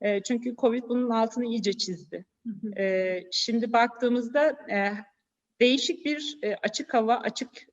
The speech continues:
Speaker 1: alan kullanımı başladı bütün toplumda. Yani E, İstanbul'da sanırım öyle ama Ankara'da da öyle. Kullan-, eskiden hani çok gidilmeyen parklar müthiş kullanılır oldu. Yani o kadar yoğun ki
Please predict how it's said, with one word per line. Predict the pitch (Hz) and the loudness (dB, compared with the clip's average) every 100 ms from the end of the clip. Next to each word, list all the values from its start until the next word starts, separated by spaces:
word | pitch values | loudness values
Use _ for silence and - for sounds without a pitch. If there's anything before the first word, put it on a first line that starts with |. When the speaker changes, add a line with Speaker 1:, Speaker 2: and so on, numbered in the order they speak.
| - | -2
Speaker 1:
alan | 208 226 220 220 - | 2 4 2 -2 -4
kullanımı | 214 208 214 220 | 0 2 2 2
başladı | 180 175 - 175 180 | 2 2 -2 -4 -4
bütün | 208 233 196 | -2 -2 0
toplumda. | 202 175 - 170 165 175 | -2 -2 -6 -10 -10 -6
Yani | 185 185 185 180 _ _ _ _ _ | -4 -2 -4 -12 _ _ _ _ _
E, | 190 190 | -6 -6
İstanbul'da | - - 233 226 220 214 190 | -6 0 2 2 2 0 -2
sanırım | 170 185 170 170 170 | -2 -4 -6 -8 -8
öyle | 170 202 294 | -8 -6 -4
ama | 190 - | -6 -4
Ankara'da | 214 208 220 208 214 190 | -2 0 -2 -2 -4 -2
da | |
öyle. | 170 165 - | -2 -2 -8
Kullan-, | - 226 233 233 | -6 2 4 4
eskiden | 233 220 240 240 240 240 | 0 -2 -2 0 0 0
hani | 240 208 | -2 0
çok | 262 - | -2 0
gidilmeyen | 262 262 254 214 196 | 2 6 6 6 0
parklar | - 202 208 311 320 | -2 -4 -2 -4 -4
müthiş | 320 262 269 - | 2 0 2 -2
kullanılır | - 208 185 180 175 | -2 -2 -2 -2 -4
oldu. | 175 165 156 | -6 -6 -8
Yani | 190 185 196 | -6 -4 -6
o | - | -10
kadar | - 208 226 | -4 2 2
yoğun | 226 220 311 320 | 4 2 2 0
ki | - 302 | -2 -4